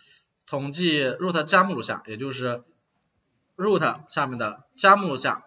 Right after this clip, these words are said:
很牛 X，哎，这个目录的实际的一个大小啊，实际大小。哎，那这样的话，我们回到这边来啊，来写这个命令。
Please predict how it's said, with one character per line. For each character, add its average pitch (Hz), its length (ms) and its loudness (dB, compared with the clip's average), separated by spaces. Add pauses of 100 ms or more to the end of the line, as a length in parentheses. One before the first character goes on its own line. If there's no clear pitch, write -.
(340)
很 107 560 -10 (680)
牛 104 360 -10 (140)
X， 139 420 -8 (280)
哎， 101 220 -10
这 180 200 2
个 147 320 0 (320)
目 185 400 0
录 180 260 4
的 123 260 0 (640)
实 143 400 -2
际 190 200 0
的 135 120 0
一 117 120 -4
个 123 280 -2 (440)
大 151 180 6
小 - 320 -10 (600)
啊， 120 200 -8
实 110 140 -8
际 120 60 -8
大 131 120 -2
小。 110 220 -10 (640)
哎， 170 220 2 (180)
那 175 100 2
这 190 120 6
样 185 120 8
的 165 60 0
话， 175 80 6
我 151 60 4
们 143 80 -6
回 147 120 0
到 151 80 6
这 156 40 0
边 151 120 -2
来 131 60 -2
啊， 135 160 0
来 131 60 -2
写 131 180 -8
这 127 80 -8
个 131 60 -8
命 135 140 -6
令。 117 140 -6